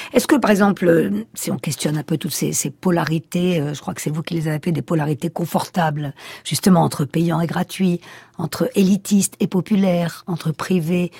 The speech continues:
et public, donc entre État et marché, où vous faut-il situer le, le curseur de votre point de vue ? Est-ce qu'on va trop loin du côté du privé, du côté de la dépense, euh, solliciter, euh, les mécènes, ou est-ce que, au contraire, euh,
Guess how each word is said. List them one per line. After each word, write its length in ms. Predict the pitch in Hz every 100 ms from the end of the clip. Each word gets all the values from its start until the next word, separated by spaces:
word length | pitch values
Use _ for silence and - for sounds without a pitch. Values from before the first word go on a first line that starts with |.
| - -
et 100 | 214
public, 360 | 226 185 196
donc 240 | 151 170 151
entre 140 | 160 -
État 420 | 190 - 202 196 - - _
et 80 | 226
marché, 600 | 214 180 - - 214 277 - - - - _ -
où 240 | 349 320
vous 200 | 196 226
faut-il 380 | - 202 - 202
situer 480 | - 196 - 208 196
le, 280 | 180 170 165
le 160 | 165
curseur 500 | 165 165 - 180 160
de 100 | 151
votre 180 | 147 151
point 160 | - 151
de 40 |
vue ? 100 | 151
Est-ce 100 | 165
qu'on 160 | - 170
va 160 | 185
trop 400 | - - - 202
loin 320 | 196 196 214
du 100 | 220
côté 300 | 196 175 202
du 120 | 180 175
privé, 420 | - 180 180 196
du 120 | 190
côté 260 | 196 160 180
de 120 | 170
la 80 | 165
dépense, 580 | 160 165 185 180 - 175
euh, 260 | 165 165 - - - - - - -
solliciter, 1080 | - 175 175 156 - 160 - 175 180 180 175
euh, 120 | 160
les 100 | 160
mécènes, 640 | 156 160 - 196 220 214
ou 140 | 190 175
est-ce 200 | 175 -
que, 240 | 196 190
au 100 | 190
contraire, 640 | 165 170 - 185 190 196 165
euh, 200 | 156